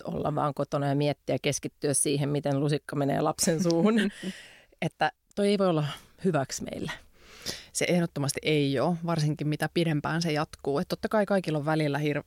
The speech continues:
Speaker 2: hirveätä kiirettä ja, ja tota, sähellystä sen arjen palapelin kanssa, mutta et jos se on ihan jatkuvaa,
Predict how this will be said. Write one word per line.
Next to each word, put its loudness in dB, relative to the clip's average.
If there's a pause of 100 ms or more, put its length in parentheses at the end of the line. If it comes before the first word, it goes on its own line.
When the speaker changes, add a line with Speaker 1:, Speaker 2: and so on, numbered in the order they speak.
Speaker 2:
hirveätä 0
kiirettä -2
ja, 0
ja -2
tota, -4 (1300)
sähellystä 4
sen 2
arjen 2
palapelin 0
kanssa, 0
mutta 2
et -2
jos 0
se 2
on 0
ihan 4
jatkuvaa, 0